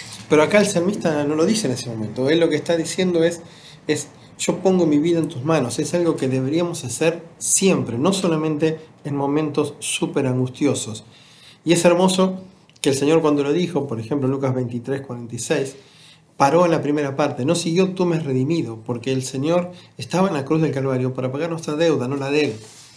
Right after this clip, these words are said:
¿no? Y él estaba totalmente seguro que esa, en el caso del salmista,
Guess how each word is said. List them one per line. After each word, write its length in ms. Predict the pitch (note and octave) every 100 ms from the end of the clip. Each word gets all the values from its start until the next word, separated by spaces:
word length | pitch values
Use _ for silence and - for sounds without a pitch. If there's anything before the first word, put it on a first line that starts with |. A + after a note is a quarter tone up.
| - -
¿no? 220 | C#3+ E3+ -
Y 140 | D3+
él 280 | E3+ E3+ - - - _ _
estaba 560 | - C3 D#3+ D3+ C#3 -
totalmente 680 | - C#3 C3+ E3 E3 E3+ D#3
seguro 480 | - D3 F3 B2+ -
que 180 | B2+ C#3
esa, 340 | - B2+ -
en 140 | A2 G#2
el 100 | A2
caso 240 | B2+ -
del 80 | C3
salmista, 500 | C3 C#3+ D#3+ -